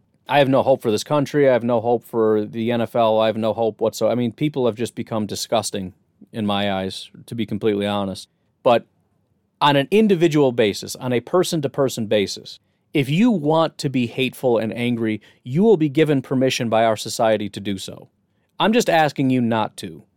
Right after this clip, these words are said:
You can go on Twitter right now, and as long as you pick from the right group, you can go on and say, "This entire group is trash," and you'll be celebrated for it. You'll be a bigot, but you'll be celebrated. So it's up to you.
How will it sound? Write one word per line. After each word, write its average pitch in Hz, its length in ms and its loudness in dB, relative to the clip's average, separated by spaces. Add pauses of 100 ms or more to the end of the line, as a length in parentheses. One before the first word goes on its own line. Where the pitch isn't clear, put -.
(380)
You 165 180 0
can 202 180 2
go 180 140 6
on 156 160 4
Twitter 131 300 2
right 135 240 2
now, 117 400 0 (280)
and 123 100 0
as 117 100 0
long 180 220 4
as 170 100 0
you 185 80 0
pick 190 240 0
from 156 140 0
the 147 100 2
right 143 200 4
group, 143 240 0
you 139 80 0
can 143 120 -4
go 135 140 4
on 135 120 4
and 123 120 -2
say, 135 100 0
"This 123 200 -4
entire 160 320 0
group 139 240 0
is 101 100 -6
trash," - 760 -4 (340)
and 127 100 0
you'll 151 100 4
be 139 100 0
celebrated 107 640 0
for - 240 -8
it. - 100 -10 (480)
You'll 160 140 4
be 185 140 4
a 139 80 4
bigot, 143 480 2 (640)
but 147 160 0
you'll 156 80 4
be 127 80 0
celebrated. 107 680 0
So 170 100 2
it's 170 120 2
up 240 140 4
to - 80 -4
you. 135 300 -2